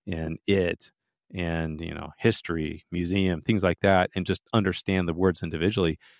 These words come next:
You'd be really pushing, saying, "Hey, let's read the books. Make sure you can read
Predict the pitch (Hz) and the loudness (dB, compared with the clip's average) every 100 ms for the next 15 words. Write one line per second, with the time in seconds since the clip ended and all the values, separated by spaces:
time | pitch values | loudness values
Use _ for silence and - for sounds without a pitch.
0 | _ 113 147 147 131 139 107 113 147 123 | _ 4 6 6 6 6 6 6 6 4
1 | 95 - 90 113 120 - - 92 - 107 | 0 0 2 2 2 0 0 0 4 4
2 | 107 101 117 92 - - 92 - 98 92 | 6 6 8 6 2 -4 -4 -2 2 4
3 | 92 - 90 85 92 92 | 4 2 -4 0 2 2